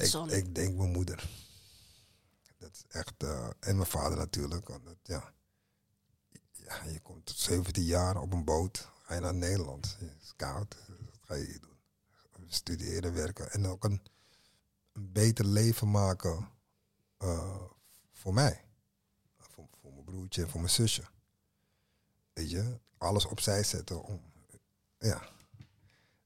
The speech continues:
Speaker 2: Dat is best wel, eh, ja, inspirerend a-, achteraf. Want in het begin ben je gewoon de puber, dus je bent vervelend tegen je moeder, dat soort shit.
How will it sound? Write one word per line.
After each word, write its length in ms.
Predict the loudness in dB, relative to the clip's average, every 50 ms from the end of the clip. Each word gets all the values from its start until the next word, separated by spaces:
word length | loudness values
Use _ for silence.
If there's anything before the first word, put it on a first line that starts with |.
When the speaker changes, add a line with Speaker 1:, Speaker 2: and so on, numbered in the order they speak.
| _ -16
Speaker 2:
Dat 140 | -12 -8 -6
is 100 | -4 -2
best 180 | 0 2 2 4
wel, 220 | 2 2 2 0
eh, 300 | 0 -2 -2 -2 -4 -6 -8 -8 -6
ja, 220 | -4 -2 -2 -2 0
inspirerend 840 | 0 0 0 0 0 0 0 2 2 2 2 2 0 -2 -6 -14 _ _ -6 -6
a-, 100 | -6 -6 -10 _ _ -20 -20 -20 -20 _ _ _ _ _ _ _
achteraf. 720 | 2 2 2 4 4 4 4 4 4 2 -2 -8 -18 -20 _ _ _ _
Want 320 | -10 -6 -6 -4 -6 -6 -12 _ _ -4
in 100 | -2 0
het 100 | 0 0
begin 480 | 0 0 2 2 2 2 0 -2 -6
ben 100 | -6 -6
je 100 | -6 -4
gewoon 240 | -4 -4 -4 -4 -4
de 100 | -6 -6 -8 -12 -12 _
puber, 340 | 0 0 0 2 0 0 0
dus 220 | 0 0 0 0
je 60 | 0
bent 160 | 0 -2 -4 -6
vervelend 440 | -6 -4 -4 -4 -4 -4 -6 -4
tegen 220 | -4 -4 -4 -6 -8
je 40 | -8
moeder, 260 | -10 -12 -16 -18 _ -12
dat 160 | -8 -8 -8
soort 140 | -6 -4 -4
shit. 220 | -4 -4 -6 -8